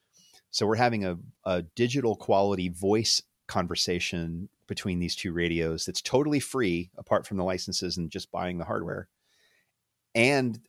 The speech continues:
I, I can also see not only where she is, I've got, I've got her relative distance from me because both I, my radio knows where it is and her radio knows where she is. I know exactly how far away she is from me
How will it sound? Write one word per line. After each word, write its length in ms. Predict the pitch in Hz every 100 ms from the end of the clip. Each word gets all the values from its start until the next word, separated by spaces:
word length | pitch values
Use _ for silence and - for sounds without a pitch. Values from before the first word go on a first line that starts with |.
| -
I, 120 | 104 -
I 100 | 104
can 180 | 127
also 240 | 113 120 110
see 340 | - - 113
not 240 | 101 104 131
only 280 | 120 107
where 720 | 98 90 95 104 120 120 113 - -
she 400 | - - 101 -
is, 520 | 107 104 90 87 - -
I've 140 | 101
got, 260 | - 113 104 - - _ -
I've 120 | 107
got 180 | 104 95
her 160 | 107
relative 640 | 90 101 117 127 - 95 -
distance 440 | 127 - 113 -
from 240 | - 92
me 400 | 87 85 87 95 - _ _ _ -
because 380 | - 98 90
both 400 | - 98 95 - - _ _ -
I, 160 | 101 -
my 180 | 101 110
radio 340 | 117 117 110
knows 240 | 104 98 98
where 120 | 92
it 160 | 107 98
is 280 | 101 98 -
and 200 | 95 87
her 140 | 107
radio 240 | 107 98
knows 260 | 92 92 -
where 100 | 87
she 240 | - 127
is. 360 | 92 80 82 - _ _ _ _ _ _
I 140 | 107 131
know 120 | 135
exactly 360 | 107 120 - 95
how 160 | 107
far 400 | - - 117 120
away 240 | 101 104 107
she 260 | - 95
is 200 | 98 117
from 280 | - 139 143
me 260 | 165 214